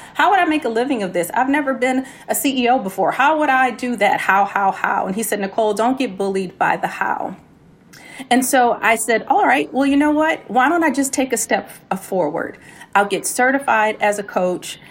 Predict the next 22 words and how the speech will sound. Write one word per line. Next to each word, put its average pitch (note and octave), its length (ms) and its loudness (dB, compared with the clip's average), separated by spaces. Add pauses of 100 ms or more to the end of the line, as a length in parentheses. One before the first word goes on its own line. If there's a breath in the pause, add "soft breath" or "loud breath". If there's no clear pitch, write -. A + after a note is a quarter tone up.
(160 loud breath)
I'll F3 140 2
see C4+ 320 0
where A#3 220 2
it - 120 -2
takes G3 420 -4
me. F#3 300 -4 (320 loud breath)
And A#3 360 2
here's D#4+ 340 0
an C#4 80 4
opportunity A#3+ 680 0
for G#3+ 160 -6
me A3 120 -4
to A3 80 -4
have F#3+ 300 -2
even A3+ 280 0
more C4+ 440 2
influence G3 640 -2
on F3+ 180 -2
Black G#3+ 320 0
and C4 100 0
Brown G#3+ 300 -2
communities." F3 800 -6